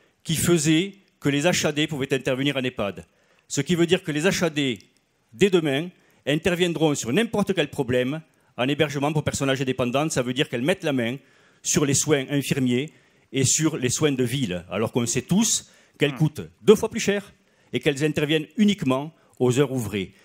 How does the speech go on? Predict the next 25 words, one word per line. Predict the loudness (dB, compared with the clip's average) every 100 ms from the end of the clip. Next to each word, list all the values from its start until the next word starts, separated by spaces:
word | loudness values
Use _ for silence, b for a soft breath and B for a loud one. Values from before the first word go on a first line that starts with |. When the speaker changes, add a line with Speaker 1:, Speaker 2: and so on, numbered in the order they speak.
| b -6
Speaker 2:
Hmm. |
Speaker 1:
J'en | 2 2
termine | 2 2 2 2 0
par | -2 0
une | 2
autre | 0
réflexion. | -2 -4 -6 -2 0 0 -4 -12 _ b b b -2
Dix-neuvième | 2 4 4 2
siècle, | 2 0 0 -6 -12 _ b b b
un | 0
grand | 2 2
professeur | 2 0 2 0
dont | 2 2
j'ai | 2
oublié | 2 2
le | 2
nom | 2 2
à | 0
l'Académie | -2 0 0
des | 2
Belles | 0 0
Lettres | -2 0
de |
Bordeaux | 2 2 2 2 0 -6 b b b b
disait | 0 2 4 2 0